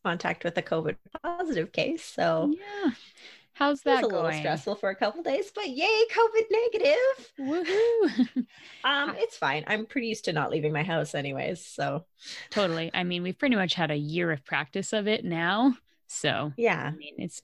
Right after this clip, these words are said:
Speaker 2: it's nothing t-
Speaker 1: Yeah.
Speaker 2: crazy.
Speaker 1: Right? And, um, as of Friday, I officially own a farm.
Speaker 2: Ah.
Speaker 1: So it's, like, this crazy thing that happened. Yeah.
Speaker 2: Yay. Crazy times. That's so exciting, though.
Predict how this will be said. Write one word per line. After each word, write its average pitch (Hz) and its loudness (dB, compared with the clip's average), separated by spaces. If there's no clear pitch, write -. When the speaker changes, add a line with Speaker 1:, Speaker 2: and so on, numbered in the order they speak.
Speaker 2:
it's - -2
nothing 160 0
t- 175 -10
Speaker 1:
Yeah. 151 -6
Speaker 2:
crazy. 156 -4
Speaker 1:
Right? 320 -8
And, 277 -4
um, 233 -2
as 220 -4
of 233 0
Friday, 180 0
I 202 2
officially 240 0
own 247 -2
a 262 -2
farm. 226 -2
Speaker 2:
Ah. 415 -6
Speaker 1:
So 185 -2
it's, - -16
like, 220 -6
this 247 0
crazy 262 0
thing 302 -2
that 151 2
happened. 156 0
Yeah. 311 0
Speaker 2:
Yay. 392 2
Crazy 170 -4
times. 190 0
That's 262 2
so 320 -6
exciting, 330 -2
though. - -10